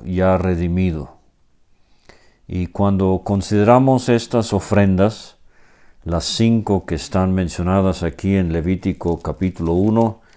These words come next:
hasta el capítulo seis, versículo siete, eh, son cinco: el holocausto, eh, la oblación o la ofrenda de grano que vimos en la entrega pasada.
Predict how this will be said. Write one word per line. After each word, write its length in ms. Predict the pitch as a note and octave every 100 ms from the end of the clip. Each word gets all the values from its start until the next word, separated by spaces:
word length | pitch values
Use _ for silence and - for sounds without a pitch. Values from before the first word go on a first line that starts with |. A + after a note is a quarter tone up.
| - - _ -
hasta 520 | E2+ D2+ - - E2
el 160 | D#2+
capítulo 680 | - D#2 - F#2 - E2 D#2+ D2+
seis, 800 | - - G#2 G#2 G2+ - - -
versículo 800 | E2+ E2+ D#2 - G2 - E2+ D#2+
siete, 640 | D#2 - G#2+ G2 - A2 C#3+ - _ - - - _ - - _ - _ _ -
eh, 180 | D#2+
son 300 | E2 - A2+
cinco: 600 | A#2 C3 A#2+ G#2 A#2+ C#3+ - - - - - - -
el 200 | - E2
holocausto, 840 | D#2+ E2 - G2 G2+ - A#2+ C3 C3 _ _ - _ _ - - - _ _
eh, 240 | - D#2+
la 160 | D#2 E2
oblación 880 | F2 E2+ F2 D#2+ - F#2+ A2+ C3+ -
o 140 | E2+
la 100 | D#2+
ofrenda 540 | D#2 D2+ F#2+ G2 G2 F2+
de 280 | E2 D#2+ -
grano 720 | E2+ F#2 F2+ F#2+ G#2 C3 A#2+ - _ _ _ _
que 120 | - D#2
vimos 440 | F2 F2+ E2+ -
en 200 | E2 D#2+
la 340 | D#2+ D#2+ D#2 -
entrega 580 | E2+ D2 F#2 F#2+ F2+
pasada. 580 | - F2+ F2+ F#2 G#2 C3